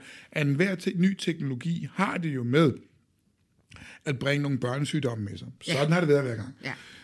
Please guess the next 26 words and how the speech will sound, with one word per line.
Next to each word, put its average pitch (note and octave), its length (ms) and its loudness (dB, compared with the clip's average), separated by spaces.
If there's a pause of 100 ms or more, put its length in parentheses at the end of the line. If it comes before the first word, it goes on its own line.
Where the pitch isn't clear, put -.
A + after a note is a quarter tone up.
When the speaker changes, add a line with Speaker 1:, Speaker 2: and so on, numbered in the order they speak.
Speaker 1:
Og D3 160 -2
det G3 140 4
gør G3+ 160 2
informationstidsalderen F3 960 4
også. - 240 -12 (100)
Speaker 2:
Ja. - 40 -20
Speaker 1:
Så C#3+ 160 4
lad D#3 120 4
os D3+ 80 6
nu G#3+ 100 6
prøve G#3 220 0
at F#3 60 2
tage F3 180 2
de F3+ 100 0
her F3 160 4
børnesygdomme C#3+ 720 0
i C3 40 0
opløbet, E3 580 0 (100)
opløbet, E3 480 0
inden D3 180 0
de D3+ 60 -6
går C#3 80 2
hen C3+ 80 2
og B2+ 60 -6
bliver B2+ 140 -6
kroniske. A#2 460 -10